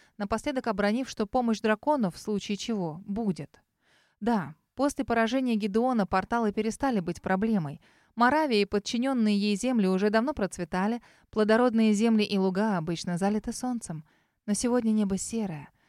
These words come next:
Ветер истерически рвёт ветки с деревьев и рвал бы с крыш металлическую обшивку, если бы все дома и нежилые постройки не были укреплены магией.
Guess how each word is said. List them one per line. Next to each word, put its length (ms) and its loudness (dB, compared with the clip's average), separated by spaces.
Ветер 400 0
истерически 640 -4
рвёт 320 0
ветки 480 -2
с 40 -8
деревьев 560 2
и 120 0
рвал 260 2
бы 140 0
с 80 -10
крыш 340 -4
металлическую 640 -2
обшивку, 480 -4
если 280 -4
бы 120 -2
все 180 -4
дома 360 2
и 60 2
нежилые 400 2
постройки 560 -2
не 160 2
были 180 2
укреплены 540 -2
магией. 480 -2